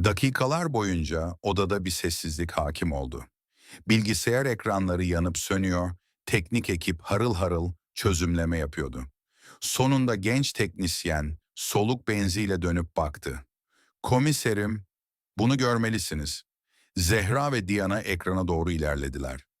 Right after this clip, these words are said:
Açılan dosyalar arasında Excel tabloları, hastane kayıtları, gizli hasta isimleri ve ilaç raporları vardı.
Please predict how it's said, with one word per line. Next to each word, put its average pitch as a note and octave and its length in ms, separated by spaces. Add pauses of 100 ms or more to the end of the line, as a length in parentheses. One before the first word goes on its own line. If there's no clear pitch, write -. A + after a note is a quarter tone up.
(340)
Açılan B2 520
dosyalar A2+ 480
arasında D#2+ 800 (180)
Excel A2 520
tabloları, G#2 720 (340)
hastane F2+ 560
kayıtları, E2+ 640 (360)
gizli F2+ 340
hasta G2 420
isimleri E2 640 (340)
ve A2 120
ilaç F#2 380
raporları D#2+ 500
vardı. C2 380